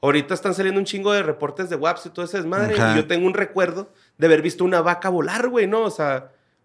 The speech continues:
Speaker 1: que vi cómo la, la levantaron. Entonces, ahorita ese güey está pidiendo como
Speaker 2: Ujú.
Speaker 1: disculpas públicas porque Patrick Maguire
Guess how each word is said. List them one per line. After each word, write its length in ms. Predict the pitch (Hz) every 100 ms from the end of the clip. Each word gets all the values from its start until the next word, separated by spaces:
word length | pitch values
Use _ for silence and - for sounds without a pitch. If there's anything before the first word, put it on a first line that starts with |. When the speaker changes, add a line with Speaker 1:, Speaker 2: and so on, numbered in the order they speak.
| -
Speaker 1:
que 180 | 147
vi 260 | 139 139 143
cómo 200 | 175 185
la, 340 | 190 165 143 139
la 100 | 139
levantaron. 600 | 135 131 127 156 175 170
Entonces, 440 | 143 143 131 147
ahorita 640 | 143 127 143 143 139 127 - _ _ -
ese 220 | 151 160
güey 180 | 156 151
está 240 | 151 156
pidiendo 340 | 165 156 160
como 380 | 160 156 139 123
Speaker 2:
Ujú. 180 | 117 - -
Speaker 1:
disculpas 500 | 127 - 139 156 151
públicas 520 | 165 185 202 208 214
porque 280 | 175 147 135
Patrick 360 | 135 123 156 143
Maguire 580 | 139 127 139 160 175